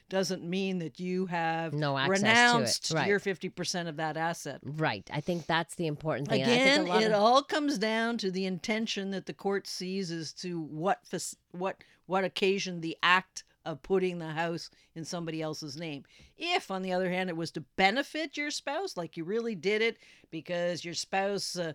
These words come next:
Speaker 1: the second marriage, and, uh, they wanna feel secure financially, and you did it like that, and then ten years later you decide to get divorced,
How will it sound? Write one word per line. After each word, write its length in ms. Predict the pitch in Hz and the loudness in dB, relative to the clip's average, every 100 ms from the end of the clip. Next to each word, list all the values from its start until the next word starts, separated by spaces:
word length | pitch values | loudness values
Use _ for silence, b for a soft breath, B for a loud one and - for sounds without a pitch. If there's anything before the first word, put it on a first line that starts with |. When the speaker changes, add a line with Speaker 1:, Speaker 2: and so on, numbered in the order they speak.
| b b b | b b b
Speaker 1:
the 80 | 160 | -10
second 400 | - 160 156 156 | -10 -10 -10 -6
marriage, 760 | 185 226 220 214 208 196 123 147 | -4 -2 0 0 0 -2 -6 -8
and, 280 | 139 143 | -8 -10
uh, 140 | 151 151 | -10 -8
they 140 | 160 | -6
wanna 300 | 156 156 156 | -6 -6 -8
feel 260 | - 165 147 | -8 -8 -6
secure 560 | - - - 233 226 | -8 -10 -6 0 0
financially, 880 | 202 180 190 220 208 - 214 214 208 | 0 -4 -4 -6 -6 -8 -8 -8 -6
and 100 | 156 | -8
you 120 | 147 147 | -8 -4
did 240 | 156 208 | 0 2
it 160 | 214 196 | 2 0
like 260 | 175 - | -4 -2
that, 320 | 196 220 220 | 2 2 2
and 100 | - | -4
then 160 | 160 156 | -12 -12
ten 240 | - 202 196 | -8 -6 -4
years 260 | 185 165 | -4 -4
later 240 | 156 180 196 | -4 -2 -2
you 60 | |
decide 300 | 170 - 185 | -2 -2 -2
to 40 | 180 | -2
get 160 | 175 | -6
divorced, 480 | 165 156 190 214 - | -6 -8 -6 -6 -8